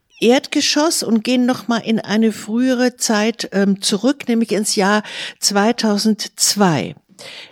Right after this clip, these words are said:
Links im Erdgeschoss lebt das Ehepaar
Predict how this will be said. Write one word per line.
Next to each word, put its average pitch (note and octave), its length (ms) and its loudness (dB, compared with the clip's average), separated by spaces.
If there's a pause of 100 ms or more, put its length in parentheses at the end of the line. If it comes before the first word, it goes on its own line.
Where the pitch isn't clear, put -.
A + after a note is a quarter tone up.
(640)
Links C#4+ 400 2
im B3 160 0
Erdgeschoss C4+ 920 0
lebt A3+ 380 2
das A3 160 0
Ehepaar G#3 1000 2